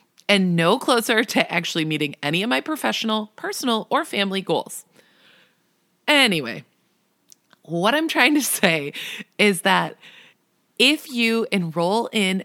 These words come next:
a course, it can be the price of what you spent on Amazon in the last couple weeks. I enrolled in Casey Morris's course, the C E O Teacher Academy,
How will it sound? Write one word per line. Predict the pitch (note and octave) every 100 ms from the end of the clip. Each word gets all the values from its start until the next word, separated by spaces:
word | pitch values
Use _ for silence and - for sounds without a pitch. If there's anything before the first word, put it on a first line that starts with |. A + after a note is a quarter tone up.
| _
a | G3
course, | F#3+ - - E4 A#3 G#3 - - - _ _ _ _ _ _ _ _ _ _ _ _ _ _ _ _ _
it | D4
can | - E4
be | C4 G3+
the | F#3 G3+
price | - D3+ D3 - - -
of | A#3 A3+ G3 -
what | C4 -
you | D4+
spent | - G3 F#3 -
on | G#3 G#3+
Amazon | F4+ E4+ G3 D#3+ D#3+
in | B3
the | B3+
last | A#3+ G3 -
couple | F#3 E3 D#3
weeks. | - - - - _ _ - - - - - _
I | A3+ F4+ G#4
enrolled | D4 F3+ F3
in | - F#3+
Casey | - G3+ G#3 C#4
Morris's | F3+ D3+ - D3+ D3+
course, | - - F#2+ - - _
the | E3+ C3+
C | - F#3 A3
E |
O | G#3
Teacher | G3 F3 D#3 E3
Academy, | D#3+ C#3 C3 - D3